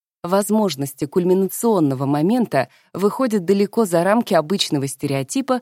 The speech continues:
«хороший парень убивает злодея». Однако есть у них и несколько важных общих черт. Первое. Кульминация происходит ближе к концу книги.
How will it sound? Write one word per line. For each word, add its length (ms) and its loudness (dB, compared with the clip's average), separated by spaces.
«хороший 500 0
парень 440 2
убивает 480 0
злодея». 680 -4
Однако 460 -2
есть 340 -4
у 20 -2
них 280 0
и 60 0
несколько 560 -2
важных 580 -2
общих 460 -6
черт. 340 -6
Первое. 540 0
Кульминация 720 2
происходит 760 -2
ближе 480 0
к 100 -8
концу 380 -2
книги. 540 -2